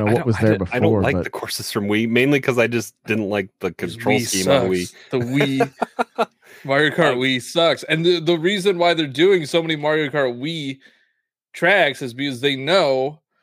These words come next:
Speaker 3: that is, like, that's their audience right now,
Speaker 2: Mm-hmm.
Speaker 3: are the people that grew up on Wii.
Speaker 2: The nostalgia blinders for,
Speaker 3: Yeah.
Speaker 2: yeah. Well, and we're, we're getting a classic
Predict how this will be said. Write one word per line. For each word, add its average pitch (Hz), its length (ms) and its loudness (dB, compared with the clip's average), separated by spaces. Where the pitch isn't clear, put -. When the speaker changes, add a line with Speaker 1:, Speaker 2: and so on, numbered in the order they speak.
Speaker 3:
that 143 300 2
is, 135 420 -6
like, 135 140 -4
that's 170 200 2
their 151 120 -2
audience 160 420 2
right 101 160 -8
now, 110 340 -14
Speaker 2:
Mm-hmm. 90 480 -8
Speaker 3:
are 135 40 -4
the 123 80 -6
people 147 240 2
that 135 100 4
grew 135 360 -2
up 156 220 2
on 120 220 -2
Wii. 180 140 -4
Speaker 2:
The 98 80 -2
nostalgia 92 500 0
blinders 92 460 -4
for, 92 260 -6
Speaker 3:
Yeah. 165 180 2
Speaker 2:
yeah. 90 180 -4
Well, 131 120 4
and 139 140 4
we're, 170 160 2
we're 156 180 2
getting 170 200 0
a 135 40 2
classic - 680 -2